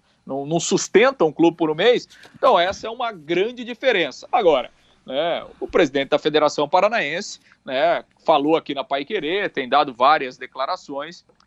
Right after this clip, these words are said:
de que o campeonato vai terminar dentro de campo. Quando ele vai ser retomado,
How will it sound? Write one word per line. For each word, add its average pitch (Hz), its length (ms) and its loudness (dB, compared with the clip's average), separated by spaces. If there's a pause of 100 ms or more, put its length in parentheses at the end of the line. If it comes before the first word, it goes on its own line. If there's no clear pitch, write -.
(100)
de 254 80 -14
que - 140 -4
o 147 60 0
campeonato 143 580 0
vai 147 200 0
terminar 170 600 -4 (260)
dentro 208 540 0
de 233 100 -12
campo. 151 320 -2 (260)
Quando 202 480 0
ele 151 140 -12
vai 143 160 -6
ser 139 200 -12
retomado, 143 580 0